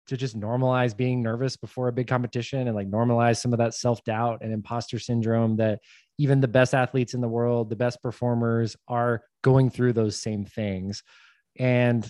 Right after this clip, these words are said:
yeah, I, that gives me a little bit of extra, like, I can take a deep breath and be like, "Oh yeah, you know what? These other people are nervous too." When there's big stuff in front of you, I think that's just, that's just a sign that you care about it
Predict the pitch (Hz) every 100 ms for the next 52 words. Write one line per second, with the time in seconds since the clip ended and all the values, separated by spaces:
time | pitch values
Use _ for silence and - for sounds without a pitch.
0 | - 127 117 120 131 131 147 165 - -
1 | 120 147 117 131 147 151 151 160 - 131
2 | 135 139 139 135 139 - 143 131 123 127
3 | 139 131 135 123 135 127 135 135 113 117
4 | 147 131 104 127 139 147 151 - _ _
5 | _ _ _ _ 127 123 135 135 147 131
6 | 127 127 123 120 - 127 127 123 123 123
7 | _ 123 117 113 107 131 117 135 123 113
8 | 117 117 113 110 104 110 107 - 104 -
9 | - - - 143 139 143 - 127 139 135
10 | 127 131 - 123 135 135 147 151